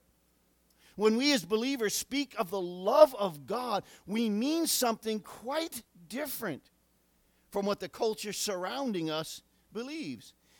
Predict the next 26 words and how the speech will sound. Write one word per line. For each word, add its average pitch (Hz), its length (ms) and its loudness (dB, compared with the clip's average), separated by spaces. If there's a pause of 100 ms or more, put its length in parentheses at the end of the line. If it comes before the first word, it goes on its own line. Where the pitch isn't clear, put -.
(140)
And 143 220 -6
we 180 160 -8
need 185 220 -10
to 160 80 -12
be 165 120 -12
sure 147 400 -6
that 139 140 -8
we 147 100 -8
comprehend 175 1200 -12
that. 175 440 -14 (1200)
And 175 140 -4
if 160 100 -8
we're 170 80 -4
not 165 360 -4
careful, 269 760 -2 (180)
we 247 240 0
may 226 220 6
be, 190 220 -10
find 277 420 -2
ourselves 208 560 0
using 254 500 -2
the 226 120 2
same 302 500 0
terminology, 262 1040 0 (200)
using 262 480 2
terms 285 560 2